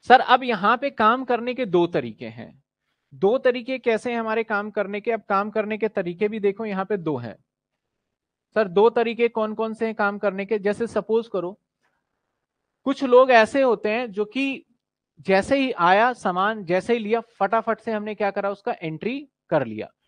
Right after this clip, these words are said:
कुछ लोग जो होता है फटाफट एंट्री करता है, यानी इंस्टेंट एंट्री करेगा, वो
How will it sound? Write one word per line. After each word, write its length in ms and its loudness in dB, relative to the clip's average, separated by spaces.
कुछ 180 -10
लोग 340 0
जो 160 -2
होता 300 2
है 80 2
फटाफट 480 4
एंट्री 300 -2
करता 300 0
है, 80 4
यानी 200 0
इंस्टेंट 680 -4
एंट्री 360 -2
करेगा, 360 0
वो 240 -12